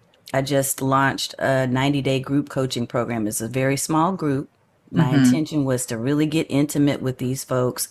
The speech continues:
Speaker 1: and to help them to work out some of the things you're talking about, like, work these things out so we can then move into the technical stuff, 'cause I can get, teach you the technical stuff all day long. But the toughest part is the mind.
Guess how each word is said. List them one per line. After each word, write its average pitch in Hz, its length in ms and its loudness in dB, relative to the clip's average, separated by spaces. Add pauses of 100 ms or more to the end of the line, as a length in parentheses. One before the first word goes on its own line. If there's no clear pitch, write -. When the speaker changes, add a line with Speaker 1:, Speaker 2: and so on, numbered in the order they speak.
Speaker 1:
and 131 280 0
to 131 360 -4 (560)
help 180 260 0
them 165 140 0
to 147 100 2
work 151 300 2
out 170 280 2
some 160 180 -4
of 151 40 0
the 151 80 0
things 156 280 0
you're 147 120 0
talking 151 340 -2
about, 92 300 -6
like, - 180 -10
work 160 280 -2
these 220 200 -4
things 214 300 0
out 247 420 0 (360)
so 160 200 0
we 170 120 4
can 139 240 2
then 185 200 4
move 156 220 2
into 143 260 2
the 127 100 0
technical 135 520 -4
stuff, 90 320 -2
'cause 131 140 -6
I 175 100 2
can 208 140 0
get, 165 160 -4
teach - 200 -4
you 151 100 -2
the 110 60 -4
technical 185 440 -2
stuff 190 260 -2
all 180 220 2
day 180 180 2
long. 196 500 -2 (720)
But 147 200 0
the 135 80 -2
toughest 180 560 -2
part 151 500 0
is 139 380 2
the 135 80 -2
mind. 110 580 -2